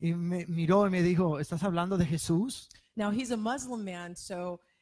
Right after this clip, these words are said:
Speaker 2: he said, "I don't believe in Jesus." He goes, "But you can pray to your God for me."
Speaker 1: Y era un hombre musulmán y dijo, "Yo no creo en Jesús, pero puedes orar a tu Dios por mí."
Speaker 2: So he bowed his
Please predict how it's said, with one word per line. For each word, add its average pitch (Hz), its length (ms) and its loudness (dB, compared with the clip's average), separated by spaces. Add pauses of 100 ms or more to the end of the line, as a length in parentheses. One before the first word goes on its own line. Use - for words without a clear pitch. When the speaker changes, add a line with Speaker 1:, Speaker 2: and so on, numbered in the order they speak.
Speaker 2:
he 220 100 -10
said, 208 220 -4
"I 220 100 -4
don't 247 240 -6
believe 226 360 -6
in 196 100 -6
Jesus." 190 560 -8
He 196 60 -12
goes, 180 200 -6
"But 190 200 -8
you 202 100 -10
can 208 340 -4
pray 202 160 -12
to 185 80 -10
your 175 200 -6
God 160 260 -8 (120)
for 160 180 -8
me." 131 200 -18 (220)
Speaker 1:
Y 196 420 4
era 202 260 4
un 208 120 4
hombre 208 300 4
musulmán 180 800 0 (280)
y 170 100 6
dijo, 175 340 6
"Yo 180 140 4
no 208 180 2
creo 196 360 0
en 165 100 -6
Jesús, 165 840 -2 (140)
pero 165 200 0
puedes 185 320 0
orar 170 280 2
a 160 80 0
tu 165 160 0
Dios 160 420 0 (220)
por 147 160 -6
mí." 143 200 -8 (340)
Speaker 2:
So 226 300 -2
he 233 240 -4
bowed 226 300 -2
his 233 140 2